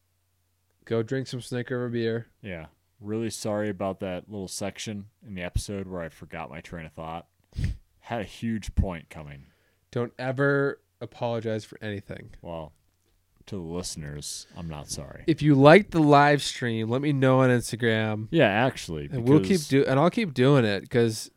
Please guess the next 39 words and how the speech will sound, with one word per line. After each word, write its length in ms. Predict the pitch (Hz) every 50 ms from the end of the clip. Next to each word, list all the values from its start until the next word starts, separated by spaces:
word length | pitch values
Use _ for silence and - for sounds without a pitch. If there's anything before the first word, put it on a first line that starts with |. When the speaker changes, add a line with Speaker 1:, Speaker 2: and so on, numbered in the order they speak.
| _ _ _
Speaker 1:
it's 360 | 120 120 110 _ - - -
not 200 | 147 151 180 175 139
a 40 | 127
lot. 300 | 123 127 135 131 - - -
I, 240 | 120 131 135 127 120
I 180 | 127 135 135 135
have 320 | 127 156 165 190 185 151
the 100 | 131 127
mount 320 | 117 120 123 135 139 120
for 100 | - -
my 140 | 123 117 110
phone. 400 | 110 - - 135 123 117 110 104 -
Like, 220 | - 98 110 -
it's 140 | 123 113 -
not 160 | 156 170 165
a 20 |
lot 200 | 135 120 117 117
for 80 | - -
me 100 | 107 104
to 60 | 95 101
do. 240 | - 98 85 - - _ _ _ _ _ _ - - _ _ _ _ _ _ _ _ _ _ _ _ _ _ _ _ _ _ _ _ _ _ _ _ _ _ _ _ _ _ _ _ _ _ _ _ _ _ _ _ _ _ _ _ _ _ _ _
Speaker 2:
Yeah, 200 | 92 92 78 76
I 80 | 82 95
think 220 | - - 123 113
it 80 | 85 -
was 140 | - - -
pretty 220 | _ - - -
sweet. 360 | - - - - - - - - _ _ _ _ _ _ _ _ _ _ _ _ _ _ _ _ _ _ _ _ _ _ _ _
Speaker 1:
I 60 | -
guess 220 | - - 113 - -
we'll 80 | -
see. 120 | - - 123
Speaker 2:
Seeing 200 | 113 113 113 110
it, 240 | 110 107 - - -
seeing 440 | - - - 127 120 120 123 120 117
it, 240 | 117 110 92 -
like, 320 | - 101 92 85 80 - -
looking 420 | 85 90 92 - - 92 85 80
in, 320 | 82 85 92 110 135 143